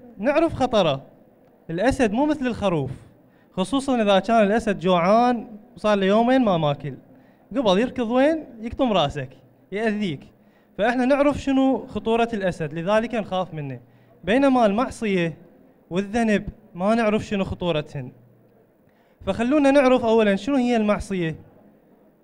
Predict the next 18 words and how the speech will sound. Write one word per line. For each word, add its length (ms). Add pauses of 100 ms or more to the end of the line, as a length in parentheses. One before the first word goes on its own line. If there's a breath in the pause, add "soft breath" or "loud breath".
(280)
وشنو 340
ضررها 420
علينا 540 (760 soft breath)
وليش 340
رب 160
العالمين 580
ما 120
يريدنا 300
نعصي، 360 (640 soft breath)
حتى 260
بعدين 360
ناخذ 300
ثلاث 280
أمور 420
إن 80
شاء 260
الله 240
تساعدنا 640